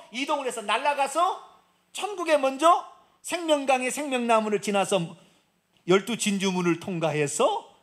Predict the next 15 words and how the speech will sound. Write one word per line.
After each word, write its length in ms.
예루살렘 420
성 240
안에 160
들어간다는, 480
공간적으로 800
다 100
이렇게 180
들어가는 600
그 100
모습을 400
그대로 800
표현하고 340
있어요. 260
어떤 380
사람이 500